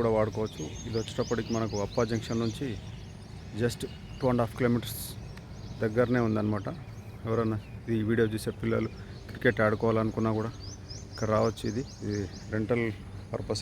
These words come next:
నడుస్తుంది ఇక్కడ. చాలా అద్భుతంగా ఉంది గ్రౌండ్. అసలు ఎంత ప్రశాంతంగా ఉందంటే అంత ప్రశాంతంగా ఉంది.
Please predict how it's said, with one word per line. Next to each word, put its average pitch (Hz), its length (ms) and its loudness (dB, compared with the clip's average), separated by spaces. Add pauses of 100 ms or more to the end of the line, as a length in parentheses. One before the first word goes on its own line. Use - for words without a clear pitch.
నడుస్తుంది 107 440 -2
ఇక్కడ. - 140 -4 (640)
చాలా 110 280 2
అద్భుతంగా 120 440 2
ఉంది 110 140 2
గ్రౌండ్. 107 280 2 (680)
అసలు 110 240 -2
ఎంత 104 120 0 (100)
ప్రశాంతంగా 117 500 2
ఉందంటే 113 240 0
అంత 104 160 -2
ప్రశాంతంగా 117 400 0
ఉంది. 151 100 2